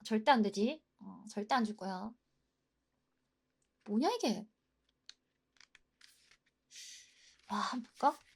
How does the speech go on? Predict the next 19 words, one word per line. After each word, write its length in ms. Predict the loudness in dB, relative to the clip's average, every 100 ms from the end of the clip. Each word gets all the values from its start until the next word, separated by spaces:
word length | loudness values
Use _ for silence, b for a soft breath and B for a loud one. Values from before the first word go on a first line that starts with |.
| -20 _ -20 -20 -20 -20 _ _ _ _ _ -20 -14 -10 -10 -2 0 0 -4 -14 -20 -20 -20 -20 _ -2
음. 680 | 2 4 6 6 2 -4 -6 -6 -10 -14 -18 _ _ -14 -8 -8 -6 -2 -2 -2 -16 -18 -16 -18 -20 _ _ _
삼월 420 | 2 6 8 6
이십 360 | 4 2 2 2
일, 220 | 0 -2 _
곱등이가 600 | -20 -6 2 4 4 2
또 140 | 2 4
나에게 360 | 6 6 4 0
돼지라고 520 | 0 2 0 0 -2
했다. 380 | -4 -6 -8 -10 _ _ _ _ _ _
더 180 | 4 6
이상 240 | 6 2
참을 260 | 2 0 0
수가 240 | -4 -4
없다. 380 | -6 0 0 0 _ _ _ _ -2
한 200 | 0 6
번만 400 | 8 8 6 6
더 200 | 2 4
나를 220 | 6 4
모욕한다면 720 | 6 4 4 2 2 2 0